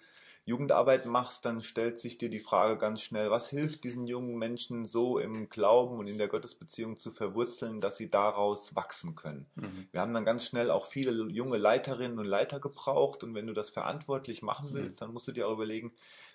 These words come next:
Speaker 1: wie wachsen die in ihrem Glauben, wie verwurzeln die, was hilft ihnen? Und du beobachtest
Speaker 2: Mhm.
Speaker 1: das, analysierst das,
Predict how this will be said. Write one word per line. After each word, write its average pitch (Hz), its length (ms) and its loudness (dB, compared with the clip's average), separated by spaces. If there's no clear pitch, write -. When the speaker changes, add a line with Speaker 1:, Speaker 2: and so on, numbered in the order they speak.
Speaker 1:
wie 143 440 -4
wachsen 107 640 -4
die 101 220 -6
in 98 140 -8
ihrem 80 180 -6
Glauben, 82 320 -2
wie 101 100 -8
verwurzeln 127 680 -4
die, 117 240 -6
was 113 220 -4
hilft 160 640 0
ihnen? 87 280 -4
Und 85 80 -6
du 92 100 -6
beobachtest 117 540 2
Speaker 2:
Mhm. 139 60 4
Speaker 1:
das, 131 120 2
analysierst 110 720 -2
das, 123 240 0